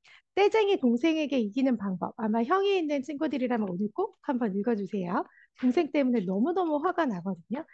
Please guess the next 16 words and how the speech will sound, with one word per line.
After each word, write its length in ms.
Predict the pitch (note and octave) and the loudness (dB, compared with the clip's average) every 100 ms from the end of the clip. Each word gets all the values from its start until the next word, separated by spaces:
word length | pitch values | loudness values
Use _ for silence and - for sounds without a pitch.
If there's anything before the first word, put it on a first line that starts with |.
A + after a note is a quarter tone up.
| - _ | -20 _
제일 500 | - A#3 A3+ F4+ G4+ | 0 2 4 6 4
법칙이 460 | B3 - - D4 A#3 | 2 -4 -2 0 0
있어요. 340 | D#3+ - F#3+ - _ _ _ _ _ _ - | -4 -8 -10 -12 _ _ _ _ _ _ 2
때리면 540 | F4+ E4+ D#4 E4+ E4+ | 6 6 6 4 2
진다. 480 | - A3 G#3 F#3 - _ _ _ _ _ _ _ _ _ | -6 0 2 0 -6 _ _ _ _ _ _ _ _ _
보통 280 | B3+ B3 B3 | -2 0 2
형이 280 | C#4 F#4 E4+ | 2 2 2
많이 260 | G#3+ F#3+ | 0 0
때리죠. 600 | G3 D#4 D4 G3+ G#3 C4+ C4 _ _ _ _ _ _ _ _ _ | -2 -2 -2 -2 0 0 -2 _ _ _ _ _ _ _ _ _
때리지 380 | G4 G#4+ A4 F4+ | 4 6 6 6
않고 300 | B3+ A#3+ D4 | 4 2 0
동생을 420 | A#3+ A#3 D4+ C#4 | 0 0 0 0
다루는 440 | - C4+ C#4+ C4 A#3+ _ | 0 0 2 2 0 _
비법까지 760 | A#3+ - F#4 F4 - D4 C4 | -4 0 0 0 2 2 2
나와 280 | F#3 F3 F3 | -2 -2 -4
있어요. 320 | E3 - G3 | -8 -12 -14